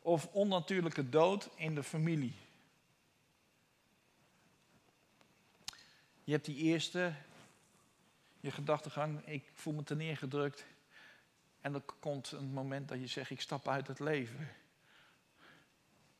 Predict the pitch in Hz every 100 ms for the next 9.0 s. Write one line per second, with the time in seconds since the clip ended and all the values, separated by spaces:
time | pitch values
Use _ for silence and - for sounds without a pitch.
0 | _ _ _ _ _ _ _ _ _ -
1 | 139 139 - 170 143 127 131 120 147 143
2 | - - - - - 139 - 131 127 120
3 | 117 123 120 - 127 123 156 - - -
4 | - - 123 127 143 135 123 120 - 120
5 | - 117 120 123 117 - - - - 143
6 | 139 151 143 139 175 135 147 175 269 226
7 | 185 - 165 170 156 165 175 151 143 -
8 | - 175 160 165 156 - 143 127 127 120